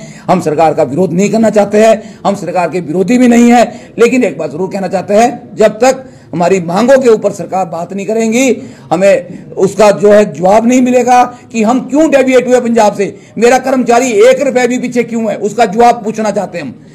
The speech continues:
जब तक वो जवाब नहीं मिलेगा, तब तक ये आंदोलन चलता रहेगा और एक बढ़ता रहेगा, एक आक्रोश के रूप में ही आगे बढ़ता रहेगा। मुझे ये आज कहना था। बाकी ये rally हमारी जो होगी, मैं चाहूँगा कि उसको भी आप cover करें, ताकि एक message जो है जरूर जाए चंबा से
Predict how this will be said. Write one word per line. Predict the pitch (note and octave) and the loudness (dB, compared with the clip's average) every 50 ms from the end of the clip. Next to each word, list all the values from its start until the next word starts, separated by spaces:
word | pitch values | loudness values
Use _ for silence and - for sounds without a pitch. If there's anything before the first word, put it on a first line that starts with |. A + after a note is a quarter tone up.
| - - | -8 -4
जब | G#3 G#3 - | -4 -2 0
तक | B3+ A3+ F#3+ | -2 0 2
वो | G#3 G#3+ G#3+ | 4 4 4
जवाब | F3 G#3 A3 A3 G#3 F#3+ | 4 4 4 2 2 0
नहीं | F#3 G#3+ C4 C#4 | 0 2 2 2
मिलेगा, | C4+ C4 C4 B3 A#3+ C4 C4+ - - - - - _ - | 2 2 2 2 4 2 2 0 -2 -6 -18 -20 _ -8
तब | G#3 | -8
तक | A3 A3 G#3+ | -6 -4 -6
ये | G#3+ G3+ G#3 | -6 -4 -6
आंदोलन | E3 E3+ E3+ F#3+ G3+ G#3 F#3+ - - - - - - | -8 -6 -6 -8 -8 -8 -10 -12 -16 -20 -12 -2 0
चलता | G3 G3+ G3+ A#3+ A#3 | 0 2 4 4 4
रहेगा | A#3 A3 A3 G#3+ A#3+ A#3+ A#3 A#3+ - - - - | 4 4 4 4 4 4 4 2 -2 -8 -12 -6
और | - F3+ F#3+ | -4 -4 -2
एक | F#3+ F#3 - | -4 -4 -2
बढ़ता | E3 G#3+ G#3+ G#3+ A#3 A3+ | -2 -2 0 0 0 0
रहेगा, | G#3+ A3 G#3+ G#3 G#3+ G#3 G3 - - - | 0 0 0 0 0 0 -2 -6 -8 -4
एक | F#3+ F#3+ - - | -4 -4 -4 -4
आक्रोश | - D3+ - - G3+ G3+ G3+ G3+ - | -8 -6 -2 0 0 0 0 0 -4
के | - F#3+ | -4 -4
रूप | F#3+ F3+ - | -4 -4 -6
में | E3+ E3+ | -6 -6
ही | F3+ E3+ | -4 -4
आगे | E3 D3+ D3 F3 | -4 -4 -6 -6
बढ़ता | D#3+ D#3 - - D3+ | -8 -6 -4 -2 0
रहेगा। | D3+ D3+ D#3+ G#3+ G#3 - - - - - | 0 2 2 0 0 -2 -4 -12 -10 -6
मुझे | E3+ D#3+ F3+ | -2 -2 0
ये | F3 F3+ F#3+ | 2 2 2
आज | G3 F#3 F3 | 2 2 0
कहना | - - F#3+ F#3+ F#3 | -2 -2 -2 -2 0
था। | F#3 F#3+ G#3+ C#4+ - - - - - | 2 2 2 0 -2 -8 -16 -6 -2
बाकी | - E3 D#3+ F3 | -2 -2 -2 -2
ये | F#3+ F#3 F#3+ | -4 -4 -2
rally | E3 G3 G#3 A3 A3+ | 0 2 2 2 2
हमारी | G3+ F#3 F#3 G3 | 2 2 2 2
जो | G3 F3 G3 E3+ | 2 0 -2 0
होगी, | B2 D3+ F#3+ F#3+ A3 A#3+ A3+ A#3 - - - - - - | 0 0 0 2 2 0 0 0 -4 -8 -18 -14 -8 -6
मैं | D3+ E3+ F3 | -4 -4 -4
चाहूँगा | D3+ F3+ G3 G3+ G3+ G#3 G3+ | -2 0 0 2 2 2 2
कि | G3 G3 | 0 0
उसको | F3+ - - E3 | -6 -8 -8 -8
भी | D#3 E3+ | -6 -6
आप | E3+ D3+ - | -6 -6 -4
cover | - F3 F#3 F#3 | -2 -2 -2 -2
करें, | - - E3 F3+ A#3 D4 - - - - - | -2 0 0 0 0 0 -2 -8 -16 -6 -2
ताकि | - F3 E3 - F3 | 0 0 0 0 -4
एक | E3+ B2 | -4 -2
message | C#3+ D#3 F3 - G#3 A3 G3 D3 - - - - - C#3 | -2 -2 0 2 2 0 0 -2 -8 -16 -20 -16 -8 -4
जो | F3 | -4
है | F#3+ F3 C3+ | -4 -4 -2
जरूर | C#3+ E3 G3+ A#3+ | 0 2 2 2
जाए | G#3+ A3+ A3 G#3+ G#3+ | 4 4 2 2 2
चंबा | G#3+ A3 A3+ G#3+ G#3+ | 0 0 0 0 0
से | A3 - A#3+ B3+ | 2 4 2 2